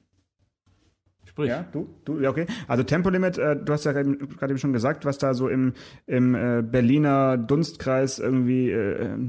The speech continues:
Speaker 2: ja, durchkam an Gerüchten, dass es da jetzt wohl eine, eine Abstimmung geben soll, die, die, die Grünen da durchdrücken wollen, einfach mal um eine namentliche Abstimmung, äh, durchzuführen im Bundestag.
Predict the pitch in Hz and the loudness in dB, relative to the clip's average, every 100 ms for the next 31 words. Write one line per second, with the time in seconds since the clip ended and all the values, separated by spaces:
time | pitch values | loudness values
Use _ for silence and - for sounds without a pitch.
0 | 120 113 123 107 143 165 - 151 147 143 | -2 0 0 2 2 0 -2 -2 -2 0
1 | 139 156 156 127 123 120 127 123 120 123 | 0 0 0 0 0 0 0 0 0 2
2 | 120 117 - - - 113 127 - 151 147 | 2 0 -4 -18 -8 -6 -4 0 2 4
3 | 147 147 135 143 147 127 127 117 120 113 | 2 2 4 4 4 2 2 2 0 -2
4 | - 127 117 107 139 143 - 120 - 151 | 0 2 2 2 0 0 -6 -4 -2 0
5 | 147 135 139 123 127 127 120 120 120 120 | 2 2 0 0 0 0 0 0 2 4
6 | 113 113 139 127 117 123 - 135 131 131 | 4 4 2 2 2 0 0 2 2 0
7 | 107 117 135 139 131 143 127 131 139 - | -2 -4 -4 -4 -4 0 0 0 -2 0
8 | 131 127 | -2 -2